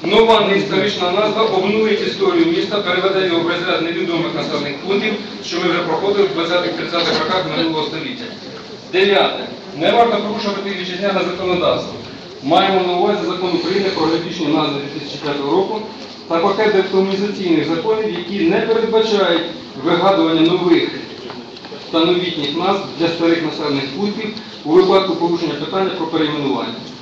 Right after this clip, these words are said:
Десяте. Ні європейська, ні тим паче російські карти середини другої половини вісімнадцятого століття не фіксують фортеці Інгулгород на місці або околицях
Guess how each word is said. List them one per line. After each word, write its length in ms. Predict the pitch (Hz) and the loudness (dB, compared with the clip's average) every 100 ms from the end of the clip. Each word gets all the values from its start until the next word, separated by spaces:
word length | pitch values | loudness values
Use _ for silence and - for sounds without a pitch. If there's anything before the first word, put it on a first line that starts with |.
| - - 180 | -14 -4 2
Десяте. 480 | 196 180 135 131 - - - - 143 | 2 2 0 -2 -6 -12 -14 -12 0
Ні 120 | 170 | 4
європейська, 600 | 240 247 233 214 170 - | 4 6 4 4 2 2
ні 100 | 156 | 0
тим 200 | 180 202 | 0 0
паче 280 | 208 214 196 | 0 2 2
російські 500 | 208 208 208 208 - 175 | 2 2 0 -2 -4 -2
карти 360 | 196 180 180 190 196 | 2 2 2 -2 0
середини 400 | 196 190 175 165 | 2 2 2 0
другої 340 | 190 180 170 | 0 0 0
половини 500 | 165 170 180 170 147 - - - 123 | 2 2 2 2 2 -2 -8 -10 -4
вісімнадцятого 640 | 190 208 202 190 185 170 - | 0 2 4 4 2 -2 -2
століття 300 | 196 208 160 | -2 0 2
не 240 | 170 202 | 4 2
фіксують 500 | 208 226 226 202 - | -2 -6 -4 -2 -2
фортеці 560 | 190 170 208 185 180 - - - - - | -2 0 2 2 0 -2 -4 -8 -10 0
Інгулгород 720 | 202 - 196 170 202 196 180 | 2 4 4 6 6 6 4
на 60 | 180 | 0
місці 360 | 185 208 220 | 0 0 2
або 220 | 185 165 165 | 4 6 4
околицях 460 | - 190 190 202 | 4 4 2 0